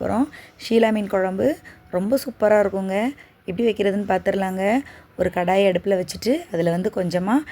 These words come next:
எண்ணெய் விட்டுக்கலாங்க. எண்ணெய் கொஞ்சம் சூடானதுக்கப்புறம், அதுல வந்து என்னெல்லாம் போட்டிருக்கேன்னு பார்த்தீங்கன்னா, பூண்டும் இஞ்சியும் போட்டு நல்லா வதக்கியிருக்கேங்க.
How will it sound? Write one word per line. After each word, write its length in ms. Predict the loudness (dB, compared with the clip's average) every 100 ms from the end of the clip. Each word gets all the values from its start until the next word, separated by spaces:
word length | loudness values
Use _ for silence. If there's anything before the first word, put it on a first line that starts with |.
| -18 -20 _ -6
எண்ணெய் 280 | -2 0 0
விட்டுக்கலாங்க. 680 | 0 0 0 -2 0 2 0 -8 _
எண்ணெய் 300 | -4 0 0
கொஞ்சம் 320 | 2 0 0 -4
சூடானதுக்கப்புறம், 840 | -2 0 0 -2 -4 -4 -2 -2 0
அதுல 280 | 2 2 2
வந்து 360 | 2 2 0 -2 -16 -20 -6
என்னெல்லாம் 360 | -2 2 2 2
போட்டிருக்கேன்னு 420 | 2 0 -2 -2
பார்த்தீங்கன்னா, 400 | -2 -2 -2 -2 -2 -4
பூண்டும் 420 | -2 2 4 2 0
இஞ்சியும் 460 | 0 0 0 0 0
போட்டு 240 | 0 0
நல்லா 300 | 2 2 0
வதக்கியிருக்கேங்க. 880 | 0 -2 0 -2 -2 -4 0 -2